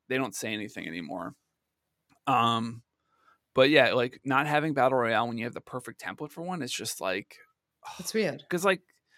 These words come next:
Speaker 1: yeah, and, like, Warzone is literally a carbon copy of Firestorm in so many ways.
Speaker 2: And,
Speaker 1: And
Speaker 2: I
Speaker 1: it's
Speaker 2: mean,
Speaker 1: like, w-, look
Speaker 2: uh,
Speaker 1: how
Speaker 2: Wi-,
Speaker 1: successful it
Speaker 2: Wild
Speaker 1: is.
Speaker 2: Time actually is talking about that. Then they bring Hazard Zone,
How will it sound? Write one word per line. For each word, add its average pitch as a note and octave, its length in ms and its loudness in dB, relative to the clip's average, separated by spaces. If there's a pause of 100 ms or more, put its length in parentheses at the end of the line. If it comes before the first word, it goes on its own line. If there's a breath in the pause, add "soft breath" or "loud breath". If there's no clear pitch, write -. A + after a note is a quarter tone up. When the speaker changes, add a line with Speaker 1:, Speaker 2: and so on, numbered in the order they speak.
(100)
Speaker 1:
yeah, A#3+ 180 6
and, D#3+ 120 4
like, F3+ 140 4
Warzone D#3 640 2
is C3+ 180 0
literally D3 460 2
a - 80 -6
carbon C3 440 2
copy B2+ 360 0
of F#2 120 -6
Firestorm A2 580 -4
in E2+ 60 -14
so G#2+ 240 -4
many G#2 200 -8
ways. - 540 -8 (360 loud breath)
Speaker 2:
And, A#3 160 8
Speaker 1:
And A3+ 60 0
Speaker 2:
I A#3+ 120 4
Speaker 1:
it's - 20 6
Speaker 2:
mean, A#3+ 100 6
Speaker 1:
like, A#2+ 240 4
w-, - 180 -4
look D#3 140 4
Speaker 2:
uh, A#3 40 10
Speaker 1:
how A3+ 80 8
Speaker 2:
Wi-, - 60 4 (260)
Speaker 1:
successful - 200 0
it A3 40 4
Speaker 2:
Wild C4+ 180 12
Speaker 1:
is. - 80 -2
Speaker 2:
Time F#3 240 6
actually F3+ 360 0
is E3 120 -2
talking E3+ 260 -2
about C#3+ 280 -2
that. D#3 200 2
Then G3 140 4
they A3+ 100 4
bring A#3+ 160 2
Hazard G#3+ 380 0
Zone, D3+ 360 -6